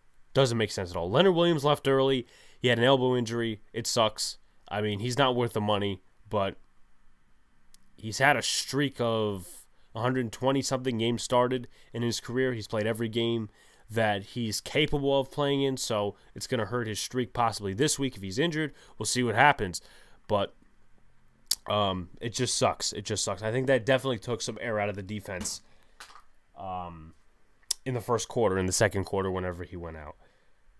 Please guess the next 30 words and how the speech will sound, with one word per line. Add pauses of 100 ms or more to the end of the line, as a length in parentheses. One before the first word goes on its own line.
(880)
And (160)
one
more
thing
I'll
say
before
we
go
to
Joe
Judge
conversation. (2250)
<sighs> (340)
This
defense, (420)
this
mentality, (760)
and
people
are
saying,
"Oh,
well,
Patrick
Graham
will
be
aggressive
when